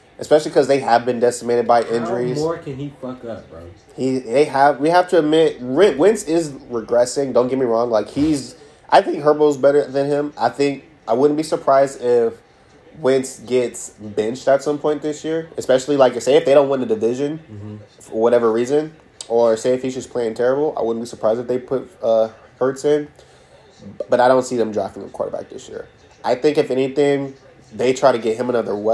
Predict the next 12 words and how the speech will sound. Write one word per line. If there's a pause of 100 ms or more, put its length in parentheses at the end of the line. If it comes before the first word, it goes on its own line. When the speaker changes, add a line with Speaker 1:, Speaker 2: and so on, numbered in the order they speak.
Speaker 1:
well,
no,
they
just
drafted
a
weapon.
A,
Speaker 2:
Some
more
Speaker 1:
a
Speaker 2:
receivers?